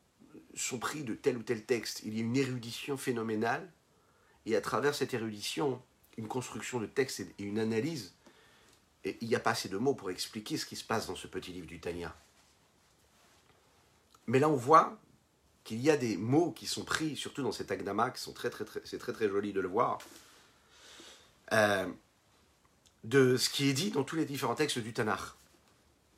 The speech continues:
de ce que les Chachamim disent également, à travers la Gemara et tous les livres de, que nous avons. Haor kitov haganus bisfarim,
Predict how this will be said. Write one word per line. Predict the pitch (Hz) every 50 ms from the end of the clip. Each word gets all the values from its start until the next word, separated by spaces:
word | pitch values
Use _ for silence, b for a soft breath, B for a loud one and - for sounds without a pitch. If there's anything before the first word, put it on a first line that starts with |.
| _ _ _ _ - _ _ _ -
de | 98
ce | 98 -
que | -
les | 110 104
Chachamim | - 104 - - 110 120 147 147
disent | 135 120 123 123 117 110 110 - - _ _ _ _
également, | - 101 107 120 113 110 104 98 - - - _ _
à | -
travers | - - - 92
la | 95 98 92
Gemara | 107 104 110 101 92 107 107 101 101 -
et | -
tous | - 110
les | 98 92
livres | 90 101 104 - 85 87
de, | 82 87 82 B B B B B B B -
que | - 90
nous | 92 92 90
avons. | 98 92 101 92 - - _ _ _ _ _ _ _ _ _ _ _ _ _ _ _ _ _ _ _ _ _ _ _ B B B B
Haor | - 135 - - 180 180 196 196 - -
kitov | - 139 127 - 190 196 202 170
haganus | 165 131 143 143 151 165 156 127
bisfarim, | 113 127 131 - - - 143 120 113 113 123 135 151 165